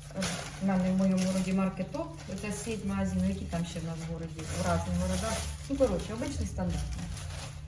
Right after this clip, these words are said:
І м-, я просто пішла сьогодні в магазин, в мене, в мене завжди в сумці з собою лежить два, один-два таких пакетика. Ну, щоб не купляти постійно. Ношу, ношу, як він уже там не такий, не очень, я його тоді на мусор.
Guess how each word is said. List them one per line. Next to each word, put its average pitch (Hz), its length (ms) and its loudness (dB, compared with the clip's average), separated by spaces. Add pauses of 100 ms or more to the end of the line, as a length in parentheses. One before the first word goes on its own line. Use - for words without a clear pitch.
(400)
І 269 60 0
м-, 262 200 6
я 277 80 8
просто 269 260 0
пішла 262 200 0
сьогодні 247 180 -4
в 254 40 0
магазин, 269 260 0
в 247 40 8
мене, 220 160 0 (140)
в - 20 -4
мене 247 200 4
завжди - 240 2
в 226 160 0
сумці 220 300 -4
з - 140 -6
собою 180 440 0
лежить 240 360 0
два, 240 540 0 (180)
один-два 220 600 0
таких 190 320 -4
пакетика. 185 540 -6
Ну, 285 120 -4
щоб 240 140 -2
не 233 80 0
купляти 226 420 -6
постійно. 175 440 2
Ношу, 247 300 -2
ношу, 240 280 -2 (400)
як 202 160 -4
він 220 120 -2
уже 196 160 -2
там 196 240 2
не 196 320 4
такий, 185 240 -2 (120)
не 185 60 2
очень, 196 460 -2
я 190 100 0
його 196 160 0
тоді 190 240 -2
на 202 160 0
мусор. 240 420 2